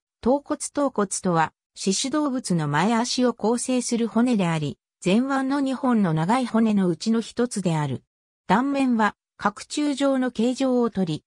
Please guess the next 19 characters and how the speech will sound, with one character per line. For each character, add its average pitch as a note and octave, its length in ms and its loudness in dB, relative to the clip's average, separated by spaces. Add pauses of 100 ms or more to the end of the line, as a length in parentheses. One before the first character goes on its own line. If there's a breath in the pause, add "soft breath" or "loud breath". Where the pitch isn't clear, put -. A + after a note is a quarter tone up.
(160)
尺 - 340 -2
骨 D4+ 180 -2 (140)
と D4 140 -2
平 C4+ 220 0
行 C4+ 240 2
に A#3+ 160 2
並 A3 260 2
ん G#3+ 80 4
で G#3+ 120 0
存 G#3+ 260 0
在 A#3 220 0
し - 120 -8
て G3 160 0
い F3+ 100 0
る。 D#3 200 -8 (500)
頭 D#4 220 0
骨 C4 180 -2
と - 240 -2
尺 - 240 -2